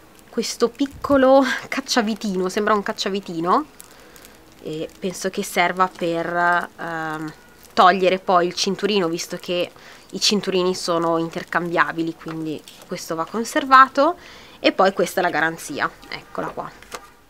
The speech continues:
Quindi anche per questo spacchettamento è tutto. Ve lo faccio rivedere l'orologio perché ce l'ho qua in mano, non vedo l'ora di mettermelo, non vedo l'ora di, di indossarlo.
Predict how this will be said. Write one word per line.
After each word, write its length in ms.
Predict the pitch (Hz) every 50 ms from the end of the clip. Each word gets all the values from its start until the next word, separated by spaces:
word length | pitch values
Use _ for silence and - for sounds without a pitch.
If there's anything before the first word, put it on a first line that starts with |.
| _ _ _ _ - -
Quindi 380 | - - 403 392 294 247 240 269
anche 260 | 285 370 381 349 330
per 140 | 262 254 262
questo 260 | - 277 269 - 254
spacchettamento 1160 | - - 233 226 - - 254 247 - 247 247 240 220 214 220 226 220 - 247 233 240 208 -
è 180 | 208 226 233 226
tutto. 580 | - 233 202 185 - - _ 196 202 220 220 202
Ve 80 | 226
lo 80 | 254 311
faccio 280 | 311 349 - - -
rivedere 440 | 220 208 196 196 196 180 175 175 180
l'orologio 460 | 185 190 190 190 185 180 180 180 190
perché 260 | 185 202 196 190 220 -
ce 140 | - -
l'ho 120 | 226 233 233
qua 140 | - 247 226
in 120 | 220 208
mano, 420 | 196 190 185 180 175 175 170 180
non 160 | 185 190 190 190
vedo 180 | 196 196 233
l'ora 160 | 247 226 233
di 120 | 208 214 196
mettermelo, 720 | 185 180 185 180 - - 190 - 185 180 175 170 175 175
non 160 | 180 180 175
vedo 220 | 196 196 196 208 202
l'ora 160 | 208 220 220
di, 340 | 196 190 185 165 165 165 165
di 100 | 170 190
indossarlo. 1000 | 202 196 190 196 196 - - - 196 170 160 160 160 170 175 180 - 254 277 -